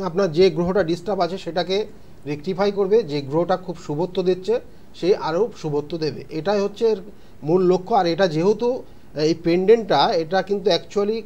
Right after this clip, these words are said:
কচ্ছপের ওপর আছে, আমরা কচ্ছপের আংটি অনেকেই পরি, সেক্ষেত্রে এই কচ্ছপের ওপর নবগ্রহ যে, আহ, আহ, যন্ত্রম করা রয়েছে, সেক্ষেত্রে কিন্তু অনেকটা powerful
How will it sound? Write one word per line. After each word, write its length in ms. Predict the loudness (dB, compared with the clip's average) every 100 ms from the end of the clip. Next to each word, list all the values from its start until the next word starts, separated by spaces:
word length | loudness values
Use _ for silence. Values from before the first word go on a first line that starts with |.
| -6 -2
কচ্ছপের 640 | -2 -2 -4 -2 2 0
ওপর 200 | 0 -6
আছে, 160 | -4 -2
আমরা 180 | -2 0
কচ্ছপের 460 | -2 -2 -4 -2 0
আংটি 380 | -2 -4 -10 -12 -18 -10
অনেকেই 300 | -4 2 4
পরি, 280 | 4 2 -4 -10 -18 -18 -18 -18 -16
সেক্ষেত্রে 480 | 0 4 4 4 6
এই 100 | 6 6
কচ্ছপের 580 | 0 0 -4 2 4
ওপর 200 | 4 4
নবগ্রহ 720 | 0 0 -2 -2 0 2 0 -2 -16 -20 -18 -4
যে, 220 | 0 2
আহ, 80 | 2
আহ, 1000 | 0 0 0 -2 -2 -2 -4 -8 -10 -4
যন্ত্রম 400 | -2 0 2 4
করা 240 | 4 4
রয়েছে, 380 | 2 0 -2 -8 -10 -18 -18 -8
সেক্ষেত্রে 480 | -4 -2 0 -2
কিন্তু 260 | -4 -2 0
অনেকটা 400 | 2 0 0 -4
powerful 720 | -2 2 4 4 2 -6